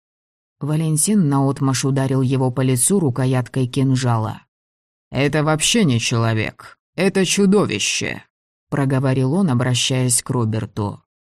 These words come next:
«И это чудовище делало такое, чего не должно было делать. Разве не так?» Оборотень, похоже, сообразил, что давить на жалость и ссылаться на преклонный возраст бесполезно.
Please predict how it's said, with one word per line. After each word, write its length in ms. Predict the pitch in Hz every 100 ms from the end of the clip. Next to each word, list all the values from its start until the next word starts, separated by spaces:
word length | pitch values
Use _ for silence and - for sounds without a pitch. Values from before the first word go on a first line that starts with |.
| _ -
«И 120 | 123
это 300 | 165 175 170
чудовище 1040 | 160 180 226 180 113 - - 110 92 - _ -
делало 500 | 123 131 127 127 123
такое, 520 | 123 120 147 202 123
чего 320 | - 131 123
не 140 | 131 123
должно 440 | 123 127 127 202
было 300 | 202 170 123
делать. 600 | 117 110 92 - - - - _
Разве 460 | 127 127 123 127
не 160 | 120 113
так?» 440 | - 113 - - _ _ _ _ _ _ _
Оборотень, 600 | 139 147 147 139 143 143
похоже, 440 | 135 131 139 135
сообразил, 680 | 123 131 123 131 127 135 190
что 240 | 180 - 127
давить 300 | 123 131 123
на 160 | 127
жалость 480 | 127 160 170 113 -
и 100 | 131
ссылаться 520 | 127 - 131 127 -
на 120 | 131 127
преклонный 560 | 131 123 135 127 127
возраст 400 | 123 180 165 127
бесполезно. 1000 | 120 120 120 - 123 120 107 107 104 -